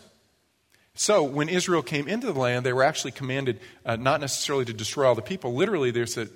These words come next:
God said, "Drive them out." But as you drive them out, any and all who want to join and worship the Lord can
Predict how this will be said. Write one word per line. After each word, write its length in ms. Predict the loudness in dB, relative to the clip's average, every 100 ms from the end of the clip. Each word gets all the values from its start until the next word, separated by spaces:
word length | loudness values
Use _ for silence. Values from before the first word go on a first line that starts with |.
| -4
God 180 | -2 -2
said, 200 | -6 -8
"Drive 360 | -2 -2 -2
them 140 | -2 -2
out." 380 | -2 -2 -6 -18 -18 -20 -20 _ -4
But 200 | 0 2
as 160 | 2 -2
you 60 | 0
drive 320 | 6 6 4
them 140 | -2
out, 240 | 2 0 2
any 200 | 0 2
and 120 | 4
all 160 | 6 6
who 100 | 2
want 300 | 0 0 0
to 60 | -8
join 420 | -6 -6 -6 -8 -18 _ _ _ _ _ _ _ _ _ _ -8
and 140 | -4 -2
worship 300 | 0 0 -2
the 100 | -4
Lord 320 | -2 -2 -4
can 360 | -6 -6 -6